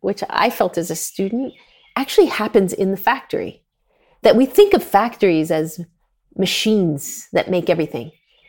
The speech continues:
And sure, that happens for, like, super mass production, like, you know, things that are plastics that are blow molded or things that are made in the hundreds of thousands of parts are, people spend the tool, the money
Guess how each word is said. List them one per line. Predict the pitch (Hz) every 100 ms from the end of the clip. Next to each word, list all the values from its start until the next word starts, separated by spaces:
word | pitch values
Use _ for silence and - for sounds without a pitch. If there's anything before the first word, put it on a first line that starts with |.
| _ _ _
And | - 233
sure, | - 311
that | 220 247
happens | 277 262 -
for, | 196
like, | 170 -
super | - - - 262 -
mass | 180 139 -
production, | - 131 - - 82
like, | - - _ _ _ _
you | 175
know, | 170
things | - 202 170
that | 156
are | 151 147 _ _ _ _ _ -
plastics | - 139 165 - 147
that | -
are | 165
blow | 160 170
molded | 156 135 135
or | - - _ _ -
things | 233
that | 196
are | 180
made | 180 185 190
in | 175 160
the | 156 147 - _ - _ -
hundreds | - 233 196 175
of | -
thousands | 131 143 156 151 131 127
of | 123
parts | - - - - - -
are, | 156 - 165 _ _ _ _ -
people | 190 160
spend | - - 170 165
the | 160
tool, | - - 190 -
the | 170
money | 170 185 165 151